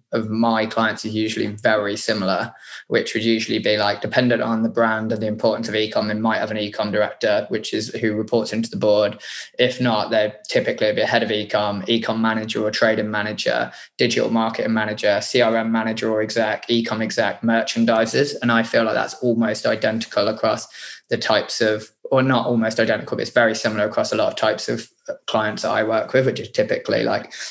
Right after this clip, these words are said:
a brand, I guess, like a, maybe a ten million pound brand. Um,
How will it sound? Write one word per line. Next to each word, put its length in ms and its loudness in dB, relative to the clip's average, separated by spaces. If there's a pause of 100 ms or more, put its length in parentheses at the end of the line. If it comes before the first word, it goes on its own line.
(320)
a 40 2
brand, 520 0
I 80 2
guess, 380 0
like 140 0
a, 180 -4
maybe 180 2
a 80 -2
ten 220 0
million 340 0
pound 320 -4
brand. 480 0 (460)
Um, 560 0